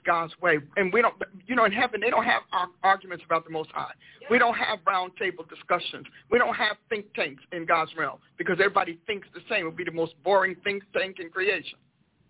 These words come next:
Speaker 2: Right.
Speaker 1: The most boring, numbing r-, round table because everybody's gonna talk about how much they love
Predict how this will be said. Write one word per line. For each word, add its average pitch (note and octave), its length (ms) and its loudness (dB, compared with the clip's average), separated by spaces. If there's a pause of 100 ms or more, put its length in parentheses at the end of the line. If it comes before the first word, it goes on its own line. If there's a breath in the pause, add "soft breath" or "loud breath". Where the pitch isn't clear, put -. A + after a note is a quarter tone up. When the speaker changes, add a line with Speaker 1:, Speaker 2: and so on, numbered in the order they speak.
(160)
Speaker 2:
Right. F3+ 280 -20 (320)
Speaker 1:
The - 60 0
most F3+ 220 0 (220)
boring, G3+ 500 2 (340)
numbing F#3 600 -4 (520)
r-, F#3 180 0
round F#3 320 0
table D#3+ 440 -2 (120)
because G3+ 200 2
everybody's F#3+ 380 2
gonna E3+ 200 -8
talk G3 160 -2
about E3+ 200 -2
how F3 240 0 (120)
much F#3 160 0 (160)
they F3 140 4
love E3+ 280 2